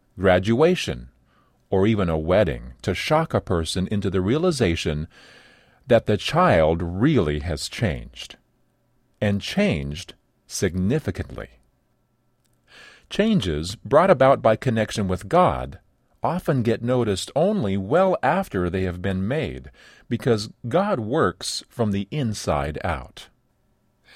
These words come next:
We observe outward changes, but inside changes manifest themselves outwardly at different rates. Some are immediate, and others function more like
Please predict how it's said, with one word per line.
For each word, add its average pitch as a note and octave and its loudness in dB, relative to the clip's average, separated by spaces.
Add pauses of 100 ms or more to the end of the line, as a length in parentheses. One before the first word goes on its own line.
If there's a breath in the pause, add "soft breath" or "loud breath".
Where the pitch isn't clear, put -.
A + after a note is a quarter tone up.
(360 loud breath)
We A2+ 6
observe G#2+ 4
outward F2+ 2
changes, E2 -2 (380 loud breath)
but G2+ 4
inside E3 4
changes E2+ -2
manifest G#2+ -2
themselves E2+ -2
outwardly E2 -2 (460 soft breath)
at A#2 2
different D3 2
rates. - -2 (880)
Some G2 0 (360)
are G2+ 6
immediate, A#2 -2 (560)
and E2 -2
others D2+ -2
function G2+ -2
more F#2 2
like F2+ -2